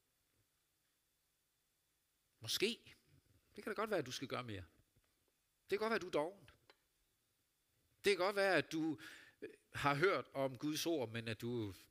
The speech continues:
regner det ikke, eller du har aldrig blevet præsenteret for en måde at leve med det på, så du si-, det ved jeg simpelthen ikke, hvad du snakker om.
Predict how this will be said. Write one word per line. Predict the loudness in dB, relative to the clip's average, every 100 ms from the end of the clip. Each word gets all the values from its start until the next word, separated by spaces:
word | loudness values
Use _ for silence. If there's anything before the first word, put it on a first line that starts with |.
| _ -20 _ -20 -20 -2
regner | 2 4 4
det | 6
ikke, | 6 4 2
eller | 6 6
du | 2
har | 0 2
aldrig | 4 6 4 2
blevet | -2 0
præsenteret | -2 0 2 2 2
for | -2 -6
en | 0
måde | 2 2 2
at | 4
leve | 4 4 0
med | -4
det | -4
på, | -4 -4 -4 -12 -14 -16 -6
så | -4
du | -2 -2
si-, | -2 -2 -2 -4 -12 -16 -16 -8
det | -2
ved | -2
jeg | -4
simpelthen | -8
ikke, | -10
hvad | -8
du | -8
snakker | -8 -10
om. | -14